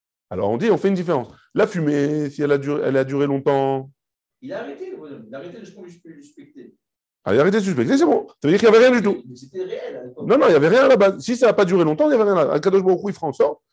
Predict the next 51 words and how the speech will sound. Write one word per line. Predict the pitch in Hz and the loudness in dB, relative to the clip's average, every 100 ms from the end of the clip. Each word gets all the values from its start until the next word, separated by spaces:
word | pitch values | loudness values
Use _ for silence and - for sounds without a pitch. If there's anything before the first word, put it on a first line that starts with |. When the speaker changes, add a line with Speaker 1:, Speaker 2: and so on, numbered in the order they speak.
| _ _ - | _ _ -12
Speaker 1:
que | |
si | 170 226 | -10 -8
ce | |
n'est | 214 | -4
pas | 175 | -4
vrai, | 175 233 | -4 -8
ça | 185 | -6
s'arrête | 170 165 160 | -4 -6 -8
au | |
bout | 143 143 | -12 -6
d'un | 139 127 117 | -6 -6 -10
petit | 113 | -14
peu | - 104 | -18 -18
de | 127 | -18
temps. | - _ _ _ _ | -20 _ _ _ _
Hein ? | 165 190 _ _ _ _ _ _ _ _ _ | -10 -10 _ _ _ _ _ _ _ _ _
Très | 123 | -8
bien. | - _ _ _ _ _ | -8 _ _ _ _ _
Vekala | 104 127 165 175 170 165 143 117 110 113 | -6 -2 2 2 2 -2 -6 -8 -10 -8
de | 120 | -4
l'opasi | 147 127 104 151 | -4 -6 -8 -4
katkama. | 135 - 110 90 104 _ | -4 -4 -8 -8 -14 _
Combien | 170 | 0
de | 170 | 0
temps | 147 151 | 0 -2
c'est | 143 151 | -2 -4
un | 131 | -4
petit | 120 104 | -8 -10
peu ? | 107 131 - _ - | -8 -8 -10 _ -6
Hein ? | 120 190 - _ _ _ | -6 -6 -14 _ _ _
Amar | - 120 135 | -6 -2 0
Abaye, | 147 190 233 220 220 - | 0 0 0 0 -4 -6
Amra | 139 135 | -4 -2
Lihem, | 165 110 107 175 - _ | -2 -4 -6 -8 -12 _
ma | 123 | -6
mère, | 165 | -2
elle | 151 | -2
m'a | 110 | -4
dit, | 85 147 233 - _ _ _ _ _ | -4 -4 -6 -10 _ _ _ _ _
Doumé | 95 202 196 147 | -4 0 0 0
de | 107 107 | -2 -2
Mata | 160 214 262 | 0 0 0
Yoma | 233 226 311 | 0 -2 0
ou | 196 | 0
Palga. | 180 180 151 151 - _ _ _ | -2 -4 -4 -6 -10 _ _ _
C'est | - 156 143 - | -4 -2 -2 -4
un, | 165 135 135 135 | -4 -2 -2 0
un | 175 | -2
jour | 208 190 | 0 -2
et | |
demi. | 131 117 | -4 -8